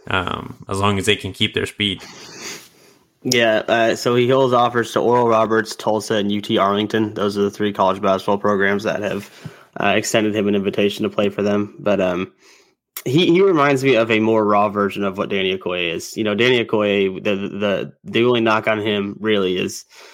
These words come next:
Speaker 2: the homeschool thing and the level of competition, but his numbers are, I mean, they're stupid. Like, he's, he lived in the backfield. Uh, with C J Nixon, you mentioned the size at two twenty, two twenty-five, whatever.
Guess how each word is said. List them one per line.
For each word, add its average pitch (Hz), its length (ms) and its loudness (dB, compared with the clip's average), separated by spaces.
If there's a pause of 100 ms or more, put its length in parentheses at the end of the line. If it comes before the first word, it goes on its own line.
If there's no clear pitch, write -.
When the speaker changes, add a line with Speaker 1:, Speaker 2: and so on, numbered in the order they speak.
(180)
Speaker 2:
the 80 100 0
homeschool 87 400 0
thing 87 200 -4 (100)
and 101 120 -2
the 101 60 0
level 104 260 2
of 107 80 -4
competition, 101 560 -2
but 98 140 -2
his 110 180 0
numbers 101 360 2
are, 98 220 0 (300)
I 101 60 -4
mean, 98 100 0
they're 95 140 0
stupid. - 540 -8
Like, - 200 -4
he's, - 400 -10
he 107 240 -6
lived 104 320 -2
in 104 60 -2
the 98 80 -4
backfield. 90 500 -4 (680)
Uh, 87 200 0
with 110 100 0
C 131 140 0
J 113 140 2
Nixon, 104 280 0
you 110 80 0
mentioned 107 280 -4
the 101 60 -4
size 101 320 0
at 104 120 -6
two 113 120 -8
twenty, 101 280 -6
two 110 100 -4
twenty-five, 101 520 -4
whatever. 98 420 -4